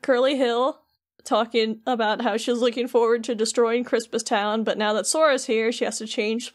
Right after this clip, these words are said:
uh, plans. And she says something about revenge before pleasure. And it's just like,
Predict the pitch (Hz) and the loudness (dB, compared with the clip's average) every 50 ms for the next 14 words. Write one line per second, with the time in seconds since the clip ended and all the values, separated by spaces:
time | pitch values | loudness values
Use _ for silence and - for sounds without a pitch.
0 | - - 254 240 233 226 233 247 240 - 233 214 202 208 220 233 269 - - - | -6 -2 0 0 2 2 0 -2 -2 -2 -2 0 0 -2 -2 -4 -6 -8 -12 -14
1 | _ _ _ _ _ _ _ _ _ _ _ _ _ _ _ - 240 233 233 - | _ _ _ _ _ _ _ _ _ _ _ _ _ _ _ -2 -2 -2 0 2
2 | - 247 254 - 262 254 247 240 233 226 214 180 262 254 226 233 214 226 233 247 | 2 2 4 4 4 4 4 4 4 2 4 4 2 2 4 4 2 2 2 -2
3 | 233 - 240 233 - 233 226 220 - - 214 214 233 233 302 285 285 240 240 233 | 0 -2 -2 2 2 0 0 0 -2 0 0 0 2 2 0 0 2 0 -2 -2
4 | - 226 240 - 240 220 233 226 226 220 - | -2 -4 -4 -2 -2 0 0 0 -2 -4 -10